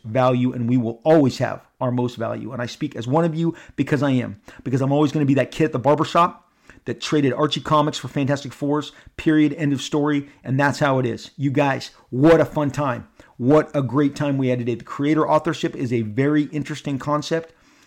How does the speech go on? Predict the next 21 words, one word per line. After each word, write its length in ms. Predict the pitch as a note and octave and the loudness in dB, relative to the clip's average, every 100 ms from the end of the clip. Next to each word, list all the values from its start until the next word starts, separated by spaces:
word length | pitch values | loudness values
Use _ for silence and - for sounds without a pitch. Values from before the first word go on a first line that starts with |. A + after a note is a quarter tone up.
| - | -4
I 80 | D#3 | 0
will 240 | C#3 B2+ - | 2 0 0
always 640 | C#3 D3+ D#3 D#3 - - | 2 4 4 2 -2 -10
side 500 | - C#3+ C#3+ C#3+ - | -4 0 0 -2 -4
with 160 | C#3 C3 | -6 -4
the 140 | A#2+ | -4
originators, 580 | A2+ C3+ D3 C#3+ C#3 C#3 | -4 -4 -2 0 -2 -4
especially 520 | - - C#3+ - D3+ | -10 -6 -6 -4 -2
when 120 | C3+ | 0
their 80 | A#2+ | 0
names 340 | B2+ C3+ B2+ | 0 0 -4
are 60 | C3 | -8
Joe 200 | G#2+ A#2 | -4 -4
Simon 420 | - D3 C#3 C3+ | -2 -2 -2 -4
and 100 | B2 | -6
Jack 260 | A#2 A2+ - | -6 -8 -6
Kirby. 360 | - E3+ E3 E3 _ _ _ _ _ _ _ _ - | 0 2 2 -4 _ _ _ _ _ _ _ _ -6
And 140 | B2 | -4
I 80 | B2 | -4
will 160 | A#2+ - | -6 0
always, 540 | C#3+ C#3+ C#3+ C#3 | 2 4 2 0